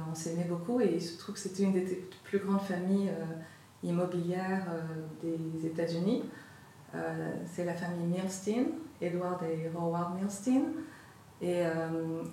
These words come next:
à chaque fois, ils rigolaient, ils disaient : « Mais tu as fait, tu as fait combien de deals cette année ? » Et, euh, quelle reconnaissance tu as eue de la banque ? Je disais, et j'osais même pas en, en parler. Donc, euh, donc il m'avait dit : « Le jour où tu es prête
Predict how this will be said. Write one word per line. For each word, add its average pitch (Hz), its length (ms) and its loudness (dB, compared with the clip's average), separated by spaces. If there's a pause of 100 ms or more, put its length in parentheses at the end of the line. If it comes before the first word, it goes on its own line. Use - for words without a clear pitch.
à 175 80 -2
chaque - 240 0
fois, 240 200 4
ils 170 360 4
rigolaient, 185 460 6
ils 170 60 0
disaient : « 185 320 6
Mais 165 220 2 (520)
tu - 100 0
as 208 40 10
fait, 233 480 4
tu - 100 4
as 233 40 8
fait 247 160 8
combien 240 320 12
de 202 60 8
deals 220 200 6
cette 180 240 0
année ? » 190 420 2 (600)
Et, 202 200 12
euh, 196 40 10 (440)
quelle 233 220 10
reconnaissance 226 560 6
tu 208 100 2
as 196 60 8
eue 208 80 8
de 202 80 10
la 190 140 10
banque ? 185 320 2 (640)
Je 180 80 -2
disais, 190 500 6 (260)
et 220 160 12
j'osais 262 320 12
même 277 180 12
pas 277 140 10
en, 202 540 6
en 202 40 8
parler. 226 420 12 (760)
Donc, 247 360 12
euh, 180 460 6
donc 220 220 -2
il 220 60 2
m'avait 208 200 10
dit : « 233 180 8
Le 226 80 10
jour 311 240 10
où - 60 10
tu 247 100 8
es 202 80 8
prête - 480 4